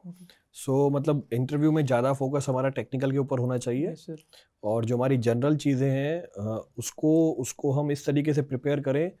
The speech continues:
Speaker 2: कि वो हमारे डीएफ़ को जस्टिफाई
Speaker 1: यस
Speaker 2: करें।
Speaker 1: सर, सर, ये इंपॉर्टेंट पॉइंट है सर। जो हम डीएफ़ भरते हैं सर, उसमें जो आप हर पॉइंट लिख रहे हैं सर, उसको ध्यान से लिखेंगे सर। उसमें काउंटर क्वेश्चंस आएंगे, आपकी हॉबीज क्या हैं,
Speaker 2: ओके।
Speaker 1: randomly ना लिखें। जो आप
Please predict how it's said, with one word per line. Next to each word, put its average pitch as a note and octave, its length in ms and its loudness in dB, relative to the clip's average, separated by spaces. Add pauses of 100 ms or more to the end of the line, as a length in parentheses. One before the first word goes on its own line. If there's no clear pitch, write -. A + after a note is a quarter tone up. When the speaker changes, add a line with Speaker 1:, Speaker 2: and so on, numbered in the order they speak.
(440)
Speaker 2:
कि C#3+ 520 4
वो C#3 240 4
हमारे C3+ 260 4
डीएफ़ B2+ 340 0
को C#3 80 -2
जस्टिफाई G#2+ 440 -2
Speaker 1:
यस G2+ 60 -4
Speaker 2:
करें। F3+ 120 0
Speaker 1:
सर, D#3+ 220 -6
सर, D#3+ 220 -10
ये D#3 180 -4
इंपॉर्टेंट E3+ 420 -6
पॉइंट D#3+ 180 -10
है D#3 60 -14
सर। F#3 120 -8
जो F#3 120 -6
हम F3+ 260 -10 (200)
डीएफ़ F3+ 280 -4
भरते E3 340 -6
हैं F3+ 100 -2
सर, D#3 180 -8 (480)
उसमें A#3 220 -2
जो B3 160 6
आप A#3+ 120 -4 (120)
हर G#3 180 4
पॉइंट A3 360 0
लिख G3+ 240 0
रहे F3+ 120 -2
हैं D#3 120 -4
सर, F#3 120 -6
उसको F#3+ 180 -4
ध्यान F3+ 300 0
से F3+ 120 -4
लिखेंगे E3+ 280 -4
सर। G#3 100 -4
उसमें A#3 260 0
काउंटर F#3 280 -2
क्वेश्चंस F3 360 -2
आएंगे, D3+ 220 -8
आपकी D#3+ 200 -6
हॉबीज E3 420 -2
क्या E3 120 -8
हैं, D3+ 160 -10
Speaker 2:
ओके। - 440 -2
Speaker 1:
randomly G3+ 360 4
ना G3 100 2
लिखें। E3 360 -2 (520)
जो G3 140 4
आप G#3+ 260 6